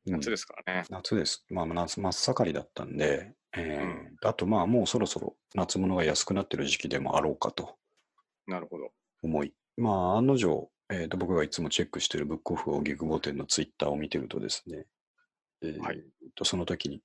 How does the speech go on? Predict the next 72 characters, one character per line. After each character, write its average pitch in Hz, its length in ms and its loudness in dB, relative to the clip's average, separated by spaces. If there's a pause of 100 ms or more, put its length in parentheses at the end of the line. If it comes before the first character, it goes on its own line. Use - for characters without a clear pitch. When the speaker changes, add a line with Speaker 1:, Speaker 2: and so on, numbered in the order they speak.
Speaker 1:
夏 98 240 0
物 92 380 2 (160)
二 90 100 0
十 90 120 0
パ - 180 0
ー - 20 6
オ 87 80 4
フ - 100 -2
と - 80 -8
か - 120 -8
に 78 40 -8
も 78 140 -4
な 95 120 0
っ - 40 -10
て - 100 -4
た - 140 -10
ん 71 80 -10
で、 - 180 -10 (500)
Speaker 2:
お 98 340 -2
う。 - 20 -20 (300)
Speaker 1:
こ - 100 0
れ 104 80 2
行 - 60 -10
く 190 80 0
し - 80 6
か - 100 -6
ね 80 100 -6
え - 60 -8
な - 80 -8
と - 320 -12 (200)
い 175 40 -6
う 165 60 -8
こ - 120 -8
と 78 120 -6
で、 - 180 -4
Speaker 2:
は - 100 -6
い。 - 60 -12 (240)
Speaker 1:
え 78 200 -6
ー - 20 -20
と、 - 100 -8
行 - 80 -10
っ - 20 -20
て - 120 -10
き - 100 -10
ま - 80 -6
し - 100 -2
た。 - 160 -12 (380)
で、 101 200 -4
Speaker 2:
う 101 80 -4
ん。 92 140 -2 (460)
Speaker 1:
や 156 80 2
っ - 40 -2
ぱ 185 120 4
り 95 120 4
あ 90 60 4
の、 85 240 0 (180)
ア 123 80 6
ロ 120 100 4
ハ - 140 -2
は - 120 -6
で 65 100 -8
す - 160 -4
ね、 76 340 -2
あ 85 100 -6
の、 82 100 -4
特 - 220 -2
集 95 200 4
さ 92 140 0
れ 87 100 2
て 87 160 -2
い 82 100 -2
て、 - 440 0